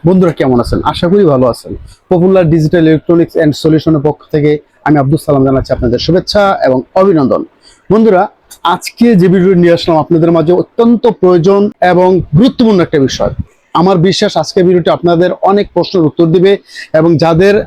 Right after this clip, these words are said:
আইপিএস নিয়ে চিন্তা ভাবনা, যারা বাড়িতে গরমে লোডশেডিংয়ের বিকল্প হিসেবে কিছু ব্যবস্থা করতে চাচ্ছেন বা ভাবছেন, তাদের জন্য আজকের ভিডিওটি এবং অনেক প্রশ্নের অ্যান্সার আজকে পেয়ে যাবেন।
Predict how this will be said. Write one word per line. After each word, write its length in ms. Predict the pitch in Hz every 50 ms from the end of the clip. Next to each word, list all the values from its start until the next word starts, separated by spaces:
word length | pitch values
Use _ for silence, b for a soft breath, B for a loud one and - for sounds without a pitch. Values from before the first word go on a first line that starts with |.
| - -
আইপিএস 420 | 156 165 160 - 220 220 - -
নিয়ে 120 | 208 190 143
চিন্তা 240 | 180 175 156 196
ভাবনা, 440 | 180 175 175 165 175 180 175 175 175 - B B B B - -
যারা 240 | 175 175 170 170
বাড়িতে 340 | 165 175 175 175 165 - 190
গরমে 320 | 160 156 175 170 175 175 165
লোডশেডিংয়ের 540 | 165 165 160 - - 180 175 180 170 170
বিকল্প 320 | 143 151 170 - 190 185 160
হিসেবে 220 | 175 - 175 165
কিছু 180 | 156 151 156 156
ব্যবস্থা 320 | 170 165 165 160 - 180
করতে 240 | 160 175 165 - 175
চাচ্ছেন 400 | - 175 170 - - 170 170 170 175 B B B B B B B
বা 80 | 156 156
ভাবছেন, 600 | 143 - 175 180 180 - - - 202 196 185 185 - b b b b b b
তাদের 440 | 175 170 175 165 202 226 220 196 151
জন্য 280 | 143 185 196 214 220
আজকের 340 | 196 160 - - - 202 175
ভিডিওটি 380 | 165 175 151 135 120 - 127 110 - _ _ -
এবং 200 | - 180 202 214
অনেক 320 | - 208 226 269 269 - - -
প্রশ্নের 300 | 214 247 - - 262 240
অ্যান্সার 240 | 202 180 160 180 175
আজকে 260 | 160 151 - - 165
পেয়ে 240 | - - 180 185 160
যাবেন। 260 | 147 131 113 87